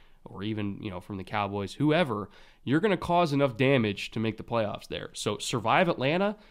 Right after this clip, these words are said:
and then go two and two in that last stretch against everybody else you're competing with,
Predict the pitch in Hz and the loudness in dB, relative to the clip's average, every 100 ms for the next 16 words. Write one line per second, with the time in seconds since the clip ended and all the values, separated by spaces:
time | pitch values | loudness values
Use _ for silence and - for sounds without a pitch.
0 | - 120 120 127 123 110 - 165 165 135 | -8 0 4 6 4 2 0 2 4 4
1 | - 139 156 127 113 - 113 120 - 117 | 2 2 4 4 2 2 2 2 -2 -2
2 | 120 - 107 101 117 110 110 107 117 - | -4 -2 -6 -4 -4 -4 -2 0 -2 -4
3 | 110 98 - 117 139 170 190 | -8 -8 -6 -4 -2 -2 -4